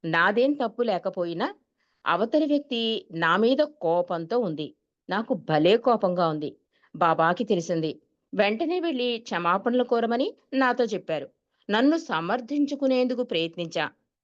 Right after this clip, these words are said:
వెళ్ళి ఆమెను క్షమాపణలు చెప్పుకోమని ఆదేశించారు. నేను కాదు, ఆమె నాకు క్షమాపణలు చెప్పాలి అన్నాను. నా తప్పు తెలిసొచ్చింది, వెళ్ళి క్షమాపణలు చెప్పుకుంటాను అన్నాను.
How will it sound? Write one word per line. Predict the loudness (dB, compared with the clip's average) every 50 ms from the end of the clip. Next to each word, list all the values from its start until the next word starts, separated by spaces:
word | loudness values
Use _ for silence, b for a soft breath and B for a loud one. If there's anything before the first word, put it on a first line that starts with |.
| _ -4
వెళ్ళి | 0 2 2 2 2 2 4 4
ఆమెను | 4 2 2 -2 -2 -4 -4 -4
క్షమాపణలు | -6 -6 -6 -4 -2 0 0 0 0 2 2 2 2
చెప్పుకోమని | 2 0 -4 -4 -4 -4 -2 0 0 0 -2 -2 -4 -4 -6 -8 b b b b b 2
ఆదేశించారు. | 4 6 6 4 4 2 -2 -4 -2 -2 -2 -2 -4 -8 _ _ _ _ _ 0
నేను | 2 4 4 4
కాదు, | 2 2 2 2 4 2 2 2 2 2 0 B B B B 0
ఆమె | 2 4 4 4 4 4
నాకు | 4 4 2 0 0 -4
క్షమాపణలు | -4 -4 -4 -2 -2 -2 -2 -2 -2 -2 -2 -2 -2 -2
చెప్పాలి | -4 -4 -2 -2 0 0 2 2
అన్నాను. | 0 0 0 -2 -4 -6 -8 -12 _ _ _ _ _ _ _ _ _ _ -6
నా | -4 -2 0 0 0
తప్పు | 0 -2 -4 -4 -4 -4
తెలిసొచ్చింది, | -2 -2 -4 -4 -6 -8 -8 -8 -10 -10 -8 -8 -10 -12 _ _ _ 2
వెళ్ళి | 2 4 4 4 2
క్షమాపణలు | 0 0 0 2 4 4 4 4 4 2 0
చెప్పుకుంటాను | 2 0 -2 -4 -4 -4 -6 -4 -2 0 0 0 2 2
అన్నాను. | 0 0 0 -2 -4 -6